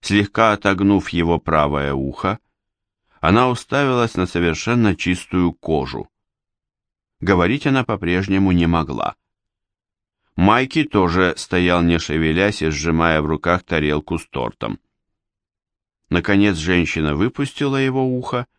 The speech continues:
и, посмотрев на Мэнди, отрицательно покачала головой. Выпрямившись, она повернулась к нам. Женщина так и не произнесла ни слова,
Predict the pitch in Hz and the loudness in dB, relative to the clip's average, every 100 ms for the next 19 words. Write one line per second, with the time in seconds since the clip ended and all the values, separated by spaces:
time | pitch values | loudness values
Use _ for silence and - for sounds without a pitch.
0 | _ _ _ _ _ _ - 95 117 - | _ _ _ _ _ _ -4 0 0 2
1 | 110 120 131 - 92 98 131 131 123 90 | 0 0 -4 -2 0 0 0 0 0 -2
2 | 78 78 - 95 98 107 98 - 73 71 | -2 -2 -2 -4 -2 -2 -2 -2 -4 -4
3 | - 73 78 76 76 58 50 50 - _ | -2 -2 0 -2 -4 -6 -6 -8 -10 _
4 | _ _ _ _ _ _ _ _ _ 107 | _ _ _ _ _ _ _ _ _ 2
5 | 110 117 107 101 - 98 92 87 85 87 | 2 2 2 2 -2 -2 0 0 0 0
6 | 80 78 80 80 78 - - 50 - - | 0 0 0 0 -2 -4 -8 -8 -8 -12
7 | _ _ _ _ _ _ _ _ _ _ | _ _ _ _ _ _ _ _ _ _
8 | 87 107 113 - 107 95 104 92 101 98 | 2 2 2 0 0 2 0 2 2 2
9 | 101 95 90 95 90 - 71 65 71 - | 2 0 2 0 0 -2 -2 -2 -4 -6
10 | 78 80 90 107 | -4 -2 -2 -4